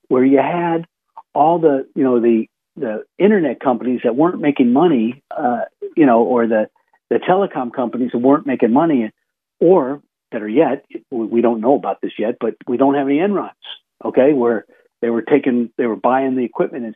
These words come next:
stuffing it into their locker, uh, you know, and not, you know, using it for, uh, whatever. They were just buying it to keep, keep the facade going, okay?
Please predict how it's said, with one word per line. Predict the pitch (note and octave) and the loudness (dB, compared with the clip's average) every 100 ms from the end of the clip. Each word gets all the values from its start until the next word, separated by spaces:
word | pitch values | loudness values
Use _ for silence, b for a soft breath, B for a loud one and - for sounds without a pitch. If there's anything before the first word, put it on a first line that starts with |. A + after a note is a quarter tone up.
| _ | _
stuffing | D3 C3+ C3 | -2 0 -4
it | |
into | B2 B2+ B2 | -4 -2 -2
their | A#2+ A#2 | -2 -2
locker, | C#3 F#3+ - G2+ - _ B B B - | -2 -4 -6 -8 -10 _ B B B -4
uh, | G#2+ G2+ G2+ - - | 0 2 0 -4 -4
you | A#2+ | -2
know, | A2 C3 - - | 0 -2 -6 -12
and | A#2 | -4
not, | A#2+ C3+ - _ _ _ _ _ _ _ _ _ _ _ | -2 -2 -4 _ _ _ _ _ _ _ _ _ _ _
you | - | 0
know, | G#2+ F#2 - _ | 0 -2 -10 _
using | C#3 C#3 A#2+ | 4 6 4
it | A#2 A#2+ - - - _ _ _ _ _ - _ | 2 -2 -6 -20 -20 _ _ _ _ _ -20 _
for, | B2 A2 G2+ A#2 - _ - | 2 4 2 0 -4 _ -6
uh, | A#2+ G2+ G2+ | -4 -4 -6
whatever. | A#2 B2+ F3+ G#2 | 0 2 2 -2
They | G#2 | -8
were | G#2+ | -8
just | G#2 | -6
buying | A#2+ A#2+ B2+ C#3+ | -2 0 0 -4
it | - - | -8 -8
to | G2+ - _ _ _ - | -8 -10 _ _ _ -2
keep, | D3+ D3+ _ - | -2 -2 _ -6
keep | D#3+ - | -4 0
the | A#2+ G#2 - _ _ _ | 0 0 -6 _ _ _
facade | - - E3+ E3+ C#3 B2 | -14 -2 0 2 0 -4
going, | A#2 G2 F#2+ | -6 -8 -10
okay? | F#2+ - A#2 D3+ | -10 0 2 2